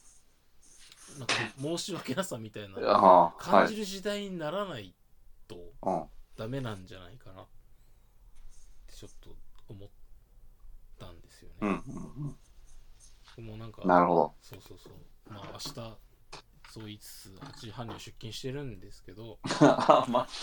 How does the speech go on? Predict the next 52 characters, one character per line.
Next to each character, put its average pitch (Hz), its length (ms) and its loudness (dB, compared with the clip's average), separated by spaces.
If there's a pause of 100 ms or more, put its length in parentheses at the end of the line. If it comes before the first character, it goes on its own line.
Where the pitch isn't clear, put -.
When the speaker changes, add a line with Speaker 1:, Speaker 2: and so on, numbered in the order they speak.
(1300)
Speaker 2:
そ 120 220 6
う - 20 4
だ 82 120 0
ね。 87 200 -10
Speaker 1:
そ 147 100 -10
う 139 60 -8
そ 135 100 -6
う。 135 40 -4
Speaker 2:
そ 117 80 -2
う - 20 -4
か。 - 80 -4
Speaker 1:
こ 208 80 -2
の、 - 60 -4
こ 202 80 -4
の 240 100 -6
前 269 120 -4
八 - 140 2
Speaker 2:
明 107 60 4
日 110 80 2
月 - 160 2
曜 117 120 8
だ 95 80 4
も - 0 -
ん - 40 -4
ね。 - 60 -6
Speaker 1:
時 - 20 -10
半 78 100 -10
に 156 60 -6
い 156 40 -8
る 214 120 -4
こ 254 120 -8
と 254 160 -8
の 127 80 -8
恥 143 240 -12
ず 185 100 -10
か 226 140 -12
し - 60 -12
さ - 260 -10 (120)
を - 100 -20 (1040)
感 143 220 -8
じ 143 120 -10
な 147 100 -10
き 110 80 -12
ゃ 92 40 -16
ダ 95 60 -20
メ 104 100 -20
だ 92 120 -16
な - 80 -20
っ - 40 -20 (160)
て - 60 -20
い - 40 -20
う。 - 40 -20